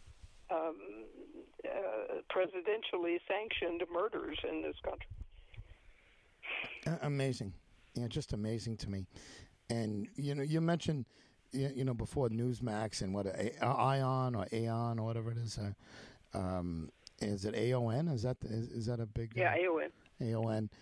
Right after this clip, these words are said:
Speaker 1: O A N.
Speaker 2: Yeah, O A N, I'm sorry. And, you know, things like that. And then we have, you know, talk radio out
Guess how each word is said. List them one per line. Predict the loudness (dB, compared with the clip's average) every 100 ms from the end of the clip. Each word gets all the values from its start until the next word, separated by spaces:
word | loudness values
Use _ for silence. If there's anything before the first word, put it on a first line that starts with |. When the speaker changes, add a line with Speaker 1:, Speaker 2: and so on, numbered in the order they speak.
| 4
Speaker 1:
O | 8 8
A | 8 4
N. | 0 -8 -4 0
Speaker 2:
Yeah, | 6
O | 8 8
A | 6
N, | 4 2
I'm | 0
sorry. | 0 0 -2 -6 -18 -20 -4
And, | 2 2 2 -2 -2
you | 0
know, | 0
things | 0 0 2
like | 2 2
that. | 2 2 0 -4
And | -2 0
then | 2
we | 4 4 4
have, | -2 -6 -8 -20 -20 -18 -16 -16 -16 -18 -20 -20 -20 -20 -20 -20 _ -20 -10 -4
you | -2
know, | -2
talk | 2 2 2
radio | 0 0 0 0 2
out | 0